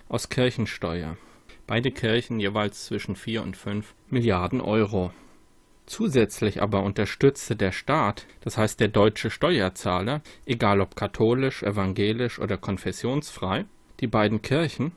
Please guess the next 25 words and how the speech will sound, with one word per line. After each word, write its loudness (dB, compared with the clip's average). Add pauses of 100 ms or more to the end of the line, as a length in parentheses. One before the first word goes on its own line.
(140)
mit 0
über 6
neunzehn 2
Milliarden 0
Euro 2 (100)
zusätzlich 2
zu 2
den 4
neun 2
Komma 0
vier -2
Milliarden 0
aus -10
der -2
Kirchensteuer. -4 (300)
Das -4
ergibt 0
zusammen 0
eine 0
Summe 2 (200)
von -2
fast -4
dreißig 0
Milliarden 0
Euro. -2